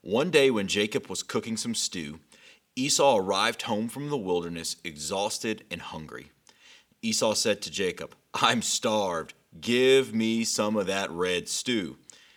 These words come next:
This is how Esau, Esau got his other name, Edom, which means red."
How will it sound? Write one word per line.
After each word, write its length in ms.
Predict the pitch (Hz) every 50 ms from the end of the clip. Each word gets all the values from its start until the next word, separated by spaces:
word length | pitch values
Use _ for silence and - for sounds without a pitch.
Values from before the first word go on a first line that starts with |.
| _ _ _ -
This 180 | 104 101 107
is 100 | 104 -
how 220 | - 110 95 - - -
Esau, 480 | 98 104 101 - - 110 92 92 - - -
Esau 400 | - 110 113 107 - 117 104 98
got 180 | 90 98 92 90
his 160 | 87 85 101
other 220 | 120 117 107 98 90
name, 320 | 90 87 85 87 - - -
Edom, 440 | 147 160 151 110 85 82 80 82 - - - _ _
which 280 | - 95 98 - - 95
means 340 | 90 87 85 82 80 - -
red." 420 | - 92 95 90 78 69 58 -